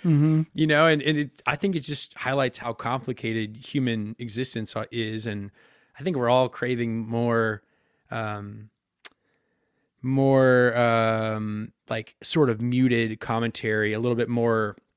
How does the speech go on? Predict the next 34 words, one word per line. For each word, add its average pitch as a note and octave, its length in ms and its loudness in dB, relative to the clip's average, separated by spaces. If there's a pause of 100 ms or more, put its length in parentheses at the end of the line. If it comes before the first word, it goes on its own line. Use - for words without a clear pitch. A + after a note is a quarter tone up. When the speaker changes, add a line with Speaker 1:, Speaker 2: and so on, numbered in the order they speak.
(420)
Speaker 2:
a E3 40 2
little D#3 140 6
more B2+ 160 2
subtle, A2+ 840 2
more, A2+ 420 -4
um, A2 480 -8 (640)
uh, - 260 -10 (120)
emotionally C3 540 2
intelligent A#2+ 680 -2
commentary D3 760 2 (100)
on, C3+ 280 0
like, C3+ 380 -4
society D3 800 2
and A#2 260 -4
friendship C#3 640 -2
and A#2+ 100 -4
social C3+ 320 -4
groups. C3 480 -2 (240)
Speaker 1:
Mm-hmm. D3 320 2 (100)
Speaker 2:
'Cause G3 180 -2
we A3+ 140 0
just, G#3+ 340 -6 (120)
we, E3+ 80 -10
you A3+ 60 -6 (120)
know, G#3+ 80 -2
we're A3+ 140 -4
getting F#3+ 300 0
smarter D3 420 2
and D3 100 0
sharper, C#3+ 440 0
and C#3 160 0
our, B2 160 0
we B2 140 -4
get, B2+ 260 -4